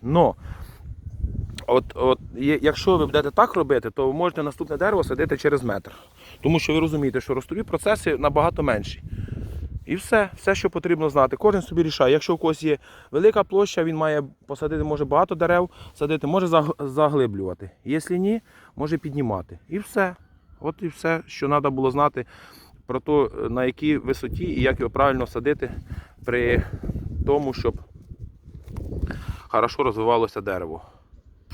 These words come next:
І ще одне, що <clears throat> ще має значення,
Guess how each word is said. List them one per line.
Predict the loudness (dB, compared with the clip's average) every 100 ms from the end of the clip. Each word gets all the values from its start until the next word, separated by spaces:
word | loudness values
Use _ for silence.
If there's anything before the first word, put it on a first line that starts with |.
| -20 -20 -20 -20 -20 -16 -8
І |
ще | 0 4
одне, | 6 4 0 -4
що | -8 0 2 2 0
<clears throat> | 0 0
ще | 0 2
має | 4 2 2
значення, | 2 0 -2 -4